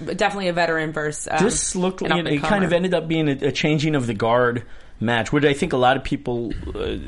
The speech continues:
Speaker 2: previously, you know, uh, Shogun versus, uh, Jimmy Manuwa. Um, I think some people saw that as a, as a bit of a squash match, frankly.
Speaker 1: Right.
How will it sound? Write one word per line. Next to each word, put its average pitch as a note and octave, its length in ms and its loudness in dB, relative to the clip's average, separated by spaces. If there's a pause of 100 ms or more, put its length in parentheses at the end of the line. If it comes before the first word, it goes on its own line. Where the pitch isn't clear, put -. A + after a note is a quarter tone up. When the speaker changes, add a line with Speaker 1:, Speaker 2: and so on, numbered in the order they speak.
(140)
Speaker 2:
previously, C3 580 2
you G#2+ 140 -2
know, F#2+ 220 0
uh, F#2+ 300 -2 (400)
Shogun A#2+ 420 0
versus, G#2+ 500 -4
uh, G2+ 140 0
Jimmy G#2+ 240 -2
Manuwa. F#2+ 520 -2 (420)
Um, F#2+ 320 -2
I G#2+ 60 -4
think A#2 200 -6
some A2+ 140 -2
people - 240 -6
saw A2+ 240 0
that G#2 240 -2
as F#2+ 260 -4
a, F2+ 220 -2
as F2+ 140 -4
a F2 100 -4
bit G2 160 -4
of F2+ 60 -4
a - 20 -6
squash - 400 -4
match, D2 260 -6
frankly. E2 420 -6
Speaker 1:
Right. E3 300 0